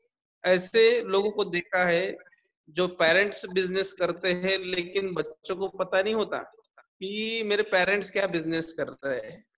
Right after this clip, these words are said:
लेकिन ये एटॉमी ऐसा एक platform है कि ज्यादातर के बच्चे interest ले रहे हैं। हमने देखा है जो मोहित कुमावत सर है, अ, उनको जानते हैं सारे लोग।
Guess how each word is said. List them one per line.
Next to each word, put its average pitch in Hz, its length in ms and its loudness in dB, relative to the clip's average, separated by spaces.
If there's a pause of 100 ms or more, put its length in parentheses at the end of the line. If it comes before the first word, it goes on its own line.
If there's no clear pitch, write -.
(920)
लेकिन 233 800 0 (180)
ये 226 320 -2
एटॉमी 269 440 2
ऐसा 285 320 2
एक 254 120 0
platform 196 680 0
है 131 240 -2 (680)
कि 302 480 -2
ज्यादातर 165 840 2
के 285 100 -8
बच्चे 233 420 -2
interest 214 380 -2
ले 175 140 0
रहे 135 440 -10
हैं। - 100 -20 (720)
हमने 190 300 -2
देखा 208 300 0
है 220 140 0
जो 214 260 -2
मोहित 180 580 0
कुमावत 190 400 2
सर 190 360 0
है, 175 240 0
अ, 151 480 -6
उनको 160 200 -4
जानते 165 440 -2
हैं 185 80 0
सारे 160 300 -2
लोग। 151 380 -8